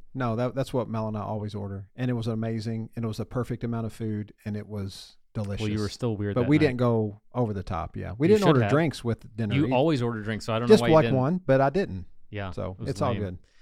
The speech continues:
Speaker 2: So how to be a good receiver. And honestly, I, I struggle with this too. Now, I do have some context into why I struggle with this, but, you know,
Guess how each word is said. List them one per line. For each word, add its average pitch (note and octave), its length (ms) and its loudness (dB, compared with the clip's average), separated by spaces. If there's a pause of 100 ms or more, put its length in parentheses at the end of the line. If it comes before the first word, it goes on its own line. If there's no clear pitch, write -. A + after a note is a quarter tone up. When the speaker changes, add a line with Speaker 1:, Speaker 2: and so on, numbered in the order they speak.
Speaker 2:
So - 120 0
how G3+ 120 4
to G#3+ 60 2
be G#3 120 4
a F#3+ 40 4
good E3 200 2
receiver. A#2 580 -2 (360)
And A2 500 -2
honestly, B2 580 -6 (220)
I, F#3+ 160 -10 (100)
I A3 80 0
struggle C#3+ 380 -2
with A2+ 120 -2
this G#2+ 140 -6
too. A#2+ 240 -4
Now, G#2 380 -6
I C#3 180 -4
do C3 220 -2
have G#2+ 260 -4 (420)
some A2 240 -8
context A2 840 -8 (460)
into G#2 440 -6
why F#2+ 560 -2
I G2 120 -10
struggle F#2 400 -8
with F2 180 -10
this, F2 380 -12 (440)
but, G#2+ 320 -6 (580)
you B2 120 -8
know, B2+ 240 -4